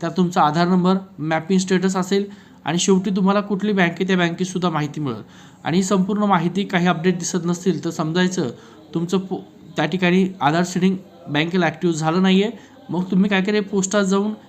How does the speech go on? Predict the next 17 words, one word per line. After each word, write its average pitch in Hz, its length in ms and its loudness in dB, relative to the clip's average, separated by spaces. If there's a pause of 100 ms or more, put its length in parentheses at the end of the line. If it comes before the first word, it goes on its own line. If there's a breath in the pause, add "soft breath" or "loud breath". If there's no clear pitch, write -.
(140)
इंडिया 175 240 2
पोस्ट 196 340 -2
पेमेंट 190 240 2
बँकेचं, 175 520 0
अर्थात 156 360 2 (360 loud breath)
आयपीपीचं 190 680 0
अकाउंट 180 360 2
ओपन 180 240 0
करायचं 185 380 -2
आहे 214 100 -6
आणि 160 180 -4
एका 180 160 -2
दिवसात 185 400 0
तुमचं 185 340 0 (380 loud breath)
आधार 175 320 4
कार्ड 185 240 4
जे 170 160 0